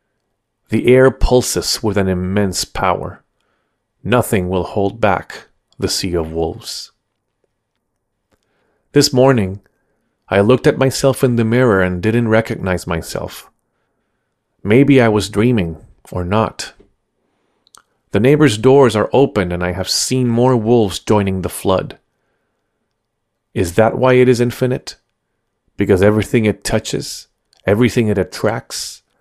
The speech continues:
everything it sees turns into a wolf? I have not seen any other animals in the woods. Nothing living other than the wolves.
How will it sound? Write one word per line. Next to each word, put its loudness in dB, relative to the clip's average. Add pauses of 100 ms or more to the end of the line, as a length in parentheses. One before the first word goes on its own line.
(260)
everything 2
it -4
sees -2
turns -4 (220)
into 0
a 6
wolf? -4 (2500)
I -6
have -4
not -2
seen -2
any -2
other -2
animals -4
in -10
the -6
woods. -8 (1000)
Nothing 2
living 0
other -2 (120)
than -8
the -8
wolves. -10